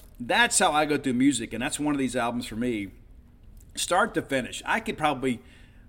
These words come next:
and maybe we do this, Roy, maybe we put together,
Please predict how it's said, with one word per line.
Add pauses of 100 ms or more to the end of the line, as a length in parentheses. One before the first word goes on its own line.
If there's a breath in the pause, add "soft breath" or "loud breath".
and
maybe
we
do
this,
Roy,
maybe
we
put
together,